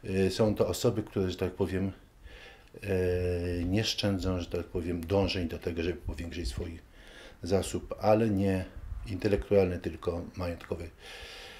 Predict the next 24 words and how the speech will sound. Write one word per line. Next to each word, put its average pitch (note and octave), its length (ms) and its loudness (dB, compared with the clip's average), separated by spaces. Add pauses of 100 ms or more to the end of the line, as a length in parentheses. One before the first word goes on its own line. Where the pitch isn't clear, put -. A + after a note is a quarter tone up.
(500)
A E3 80 12
moralność G3 480 12
mają, F#3 420 4
mm, C#3+ 680 -4 (160)
głęboko B2+ 360 -2
w - 40 -6
poważaniu. E2 420 -8 (720)
Dlatego A#2 580 -4 (560)
są D3 240 2
to C3+ 100 -2
mocne C3 300 0
słowa, C3 320 -2
ale G#2+ 600 2
ośmielam G2+ 440 -8
się F#2+ 200 -10 (240)
dlatego G2 380 -10 (260)
to, G#2 120 -8 (160)
to A2 120 -6
mówić, G#2 420 -8 (680)
że A#2+ 720 12
mówię, B2 340 8
nawiązali A#2 560 6
kontakt G2+ 600 2
z F#2 320 0